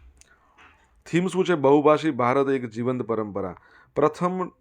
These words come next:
નવી દિલ્હીમાં વિશ્વ પુસ્તક મેળો છે, એનું આયોજન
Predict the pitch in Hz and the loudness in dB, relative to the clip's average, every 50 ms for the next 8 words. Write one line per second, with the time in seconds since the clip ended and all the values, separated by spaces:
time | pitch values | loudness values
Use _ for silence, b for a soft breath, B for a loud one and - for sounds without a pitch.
0 | _ _ - 123 120 127 135 143 156 143 156 156 156 156 156 156 151 139 135 135 | _ _ -12 -6 -2 0 0 0 2 0 0 0 0 0 0 0 0 0 0 0
1 | 143 - 135 123 120 131 131 - - 151 143 - 135 131 - - 143 131 135 123 | -2 -4 -6 -6 -6 -6 -4 -4 -4 -4 -4 -4 -6 -8 -6 -4 -4 -4 -2 -2
2 | 120 120 123 127 123 - - 127 120 120 120 120 113 113 113 113 113 120 123 131 | -2 0 0 -2 -2 -4 -6 -6 -4 -4 -2 -2 -2 0 0 0 -2 -2 -6 -8